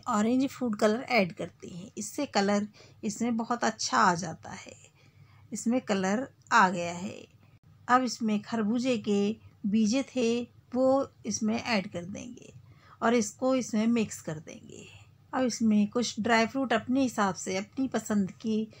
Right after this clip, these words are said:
कोई से भी डाल सकते हैं। मैंने इसमें काजू और बादाम डाले हैं, वो भी इसमें मिक्स कर देते हैं।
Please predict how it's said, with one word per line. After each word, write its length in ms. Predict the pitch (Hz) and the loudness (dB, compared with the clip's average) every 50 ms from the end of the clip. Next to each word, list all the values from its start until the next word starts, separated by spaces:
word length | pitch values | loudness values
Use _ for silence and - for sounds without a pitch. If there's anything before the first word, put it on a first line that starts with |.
| - - - - - | -20 -20 -20 -14 -6
कोई 240 | - 262 269 277 262 | -2 0 2 2 2
से 200 | 226 - 254 220 | 2 0 0 0
भी 200 | 190 208 208 226 | 2 0 0 0
डाल 300 | 214 214 220 202 185 180 | 2 2 2 2 2 0
सकते 460 | - - - - - - - - - - - | -4 -10 -14 -16 -16 -20 -20 -20 -18 -18 -18
हैं। 180 | - - - - - - - - - _ - | -18 -18 -18 -20 -20 -20 -20 -20 -10 _ 0
मैंने 340 | 226 226 233 240 247 269 277 | 2 2 4 4 4 4 2
इसमें 340 | 254 - - 233 214 214 208 | 2 0 0 0 0 0 0
काजू 440 | - - 214 202 202 190 214 247 262 | 0 0 2 2 2 0 0 0 0
और 140 | 247 233 | 0 0
बादाम 520 | 220 208 - 226 196 196 170 202 202 214 220 | 0 -2 -2 -2 -2 0 0 0 0 0 2
डाले 320 | 220 220 190 185 - 208 | 0 -2 -2 -4 -6 -8
हैं, 360 | - - 214 226 247 226 - - - - - - - _ _ - | -8 -10 -10 -10 -10 -12 -14 -16 -20 -20 -20 -20 -20 _ _ -2
वो 160 | 208 220 254 | 0 2 2
भी 180 | 254 240 277 269 | 2 2 2 0
इसमें 400 | 262 - - - 220 208 208 226 | 0 -2 -2 -2 0 2 2 2
मिक्स 340 | 240 240 226 202 160 - - | 2 2 0 0 -2 -4 -8
कर 200 | - - 170 170 | -8 -8 -8 -6
देते 380 | 170 180 175 196 - - - | -8 -10 -12 -12 -12 -12 -10
हैं। 440 | 180 180 190 - - - 240 - - | -10 -10 -10 -10 -12 -14 -16 -18 -20